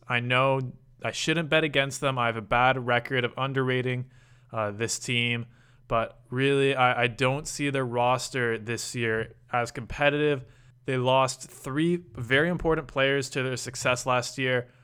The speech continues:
Hermans Egliskans, the opposite from Latvia, Dmitry Teremenko, the Ukrainian middle blocker,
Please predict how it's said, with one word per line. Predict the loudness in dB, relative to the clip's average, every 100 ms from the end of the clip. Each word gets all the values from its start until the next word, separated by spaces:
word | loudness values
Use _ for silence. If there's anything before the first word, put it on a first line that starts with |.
| _ -4
Hermans | -2 -2 -4
Egliskans, | 0 0 0 -4 0 2 2 2 -4 -4
the | 0 2
opposite | 4 2 0 -8
from | -8 -2
Latvia, | 4 4 4 2 4 2 0 -12 -20 -10
Dmitry | -6 -4 -4 -6
Teremenko, | -4 -2 0 2 2 2 4 4 4
the | 2 2 2 -2
Ukrainian | -8 -8 -6 -6 -4 -6 -6
middle | -2 0 0
blocker, | 2 2 2 0 -4